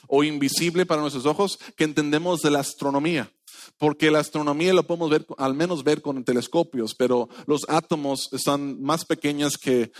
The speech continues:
cualquier frecuencia de luz, entonces no podemos verlo como, como podemos ver las estrellas. Pero sabemos que existen,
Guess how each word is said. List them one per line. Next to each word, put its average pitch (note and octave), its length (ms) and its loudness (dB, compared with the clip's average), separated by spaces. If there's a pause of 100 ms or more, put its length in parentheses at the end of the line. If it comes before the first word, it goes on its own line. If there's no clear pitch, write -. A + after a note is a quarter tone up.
(140)
cualquier D3+ 400 2
frecuencia D3 580 -2
de A#2 140 2
luz, A2+ 400 -4
entonces B2+ 400 -2
no C3+ 160 0
podemos C#3+ 440 -2
verlo D3 380 2
como, B2 460 -2 (160)
como C3+ 240 -2
podemos C3 260 -2
ver A#2+ 160 2
las A2 180 -2
estrellas. B2 600 -2 (320)
Pero G#3+ 420 0 (220)
sabemos G3+ 400 4
que A#3 80 2
existen, F#3+ 680 0